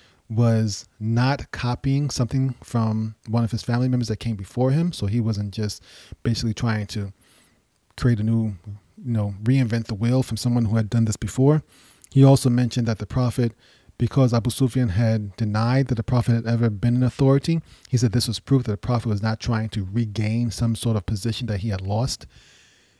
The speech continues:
He also explained that the reason why he asked what kind of people were following the Prophet, he replied that it is usually the weaker among society, the weak,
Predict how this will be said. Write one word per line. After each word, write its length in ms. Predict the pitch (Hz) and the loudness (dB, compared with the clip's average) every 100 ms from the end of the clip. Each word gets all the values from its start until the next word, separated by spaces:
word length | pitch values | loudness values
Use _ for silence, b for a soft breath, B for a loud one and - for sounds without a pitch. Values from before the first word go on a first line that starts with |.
| b | b
He 120 | - | 4
also 580 | 139 135 135 - 127 123 | 6 6 4 2 4 4
explained 420 | 127 110 - 127 | 0 -4 0 0
that 60 | 110 | 0
the 60 | 104 | 2
reason 220 | 131 117 | 2 2
why 140 | 123 | 2
he 120 | 120 | 2
asked 320 | 127 120 110 117 | 2 0 -2 -2
what 120 | 110 | -4
kind 280 | - 117 101 | -2 -4 -4
of 140 | - | -6
people 300 | - 190 175 | -2 0 2
were 100 | 127 | 0
following 300 | - 117 110 | 0 -2 -2
the 80 | 101 | -4
Prophet, 460 | 123 131 135 190 B B B | -4 -4 -2 -4 B B B
he 100 | - | -2
replied 380 | 117 120 127 117 | -2 0 0 0
that 120 | 110 | 0
it 100 | 117 | -2
is 300 | - 147 127 | 4 4 4
usually 460 | 123 202 135 123 104 - | 6 6 6 2 0 -4
the 100 | - | -4
weaker 360 | 104 131 135 123 | 0 0 2 0
among 300 | 110 110 107 | 0 -2 -4
society, 420 | - 110 113 117 | -6 -4 -4 -2
the 100 | 107 | -2
weak, 320 | 101 113 117 | 0 -2 -4